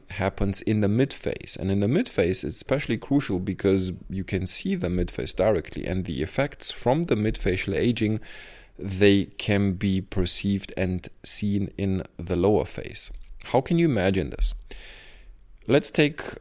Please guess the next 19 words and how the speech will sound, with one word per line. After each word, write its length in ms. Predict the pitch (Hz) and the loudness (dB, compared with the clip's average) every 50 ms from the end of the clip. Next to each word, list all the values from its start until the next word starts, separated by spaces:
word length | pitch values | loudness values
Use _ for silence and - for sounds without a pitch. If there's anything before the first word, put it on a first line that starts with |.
| - - - - - - | -18 -20 -20 -8 0 0
a 60 | 104 | 2
table, 420 | 95 - 110 117 131 180 254 294 - - - - - - - | 4 4 4 4 4 4 2 0 -2 -8 -16 -20 -20 -8 -2
and 160 | - 110 110 | 0 0 2
the 80 | 98 113 | 2 2
table 300 | - 135 135 127 135 120 | 4 4 4 4 4 2
has 460 | 110 104 101 95 92 90 92 92 - - | 4 2 2 2 4 4 2 2 0 -2
a 40 | 90 | -2
tablecloth 920 | - - 98 92 92 90 - - - - 104 92 - - - - - - - - - - | 0 2 2 2 2 0 -2 -2 2 4 4 4 4 2 -6 -14 -16 -18 -20 -20 -10 -8
on 100 | - 85 | -6 -4
top 200 | - 87 80 - | -2 -2 -2 -4
of 120 | 69 - - | -6 -8 -10
it. 200 | - - - - - - - - - - _ - - - - - - - - - | -12 -14 -16 -18 -18 -20 -20 -20 -20 -20 _ -20 -20 -20 -18 -18 -16 -16 -8 -4
The 80 | - 101 | 0 2
tablecloth 560 | - 107 98 98 92 - 127 139 170 220 - | 4 6 6 4 4 4 4 4 4 2 0
has 360 | - - - 101 101 101 - | -6 -4 -2 0 0 0 -2
the 140 | - 92 82 | -2 0 0
same 460 | - - - 87 87 90 92 92 - - - - - - - - _ _ _ | 2 2 2 0 0 0 0 -2 -2 -6 -12 -20 -20 -20 -20 -20 _ _ _
size, 440 | - - - 113 131 156 170 - - | -2 0 2 4 4 4 4 4 2
a 80 | 107 | 0